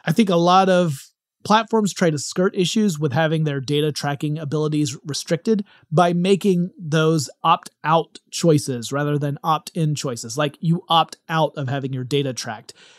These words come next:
And some go a step further and they bury in the opt-out settings deep in the menu. So they make it really unlikely that the majority of people are actually gonna go hunting for the setting to turn off data tracking.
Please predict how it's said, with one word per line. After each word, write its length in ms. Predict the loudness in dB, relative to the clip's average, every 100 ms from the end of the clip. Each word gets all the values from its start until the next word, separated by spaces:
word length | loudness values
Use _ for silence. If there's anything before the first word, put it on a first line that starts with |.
| _
And 240 | 0 2 2
some 380 | 4 4 4 -4 _ -2
go 260 | 4 6 4
a 60 |
step 300 | 2 -4 0
further 320 | 4 4 4
and 120 | 0 0
they 120 | -2
bury 480 | 0 0 2 2 2
in 180 | 0
the 180 | 0 -2 -4
opt-out 600 | -2 -2 0 -2 -2 -4 _ _ _ -16 -14
settings 640 | -10 2 4 4 0 -6 -8
deep 400 | 2 4 6 4
in 120 | -2
the 60 | -2
menu. 420 | 0 -2 -4 -14 _ _ _
So 500 | 0 4 4 2 -4 _
they 160 | -2 2
make 160 | 2 2
it 80 |
really 240 | 4 6 6
unlikely 480 | 6 2 2 2 0
that 200 | 0 -8 _ _
the 260 | -12 -6 -4
majority 480 | -2 2 4 4 2
of 80 |
people 240 | 0 -2 0
are 60 |
actually 240 | -2 -4 -4
gonna 120 | -4
go 160 | -4 -6
hunting 520 | -2 0 2 -2 -4
for 120 | -6
the 120 | -6
setting 400 | -4 -6 -6 -8
to 100 | -10
turn 300 | -10 -4 -2
off 200 | -4 -6
data 280 | -4 -4 -4
tracking. 520 | -8 -10 -12 -18 -20